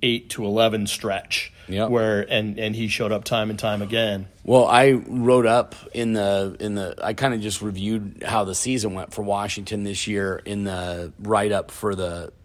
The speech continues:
Speaker 2: that we put on the front page. And I didn't know, I knew he was getting close. I didn't know he was within twenty-four yards of Reggie Williams's, uh, two thousand two.
Speaker 1: Yeah.
Speaker 2: And, but if you think about it, in two thousand two,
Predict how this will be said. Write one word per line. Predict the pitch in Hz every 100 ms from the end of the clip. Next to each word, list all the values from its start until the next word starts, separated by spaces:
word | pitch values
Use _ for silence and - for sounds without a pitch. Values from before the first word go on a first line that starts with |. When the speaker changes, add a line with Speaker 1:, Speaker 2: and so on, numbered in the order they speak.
| -
Speaker 2:
that | 101 95
we |
put | 98 110
on | 95
the | -
front | 90 -
page. | 110 101 - - - - - - - -
And | 120 110 104 104 98 -
I | 123 151
didn't | 165 123
know, | 127
I | - 143
knew | 175
he | 196
was | 151 117
getting | 151 120
close. | 107 123 139 139
I | 131
didn't | 151 143
know | 123
he | 127
was | 117
within | 110 101 101
twenty-four | - 113 120 107 107
yards | 101 101 104 92
of | 90
Reggie | 101 90 95 92 82 -
Williams's, | 101 107 98 92 90 90 - - -
uh, | 101 98 90 92
two | -
thousand | 120 92 87 82
two. | - 117 87 92 - - -
Speaker 1:
Yeah. | 85 82 -
Speaker 2:
And, | 113 113 110 104 98 - -
but | 110 120
if | 117 -
you | 107
think | 160 180
about | 139 104 98
it, | 101 - _ - _ - - - - _ - - _
in | 123 117 110 104
two | 98 117
thousand | 120 113 101 101 95
two, | - 175 165 104 104